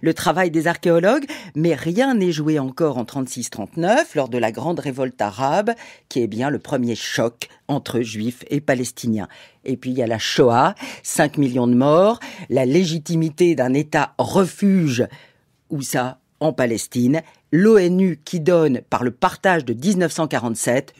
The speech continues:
une base légale au pro-, au programme, au projet,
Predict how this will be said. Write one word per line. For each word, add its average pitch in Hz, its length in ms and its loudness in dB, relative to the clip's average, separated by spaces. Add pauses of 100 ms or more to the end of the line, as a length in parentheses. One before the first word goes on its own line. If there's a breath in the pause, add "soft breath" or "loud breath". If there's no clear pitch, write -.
une 156 240 2
base 139 400 0 (100)
légale 151 720 2 (720 loud breath)
au 170 240 4 (220)
pro-, 139 280 -2
au 117 220 -2
programme, 120 600 -4
au 127 40 -2
projet, 147 640 -2